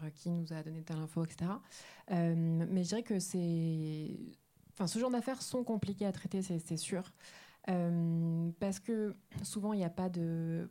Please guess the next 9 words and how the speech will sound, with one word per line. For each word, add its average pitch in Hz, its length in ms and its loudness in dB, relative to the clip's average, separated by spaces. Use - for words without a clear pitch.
preuves 196 360 0
physiques 185 400 -2
de 170 120 0
ce 160 60 -6
qui - 100 -10
s'est 160 120 -4
passé. 226 440 -2
Mais, 262 500 2
euh, 170 840 4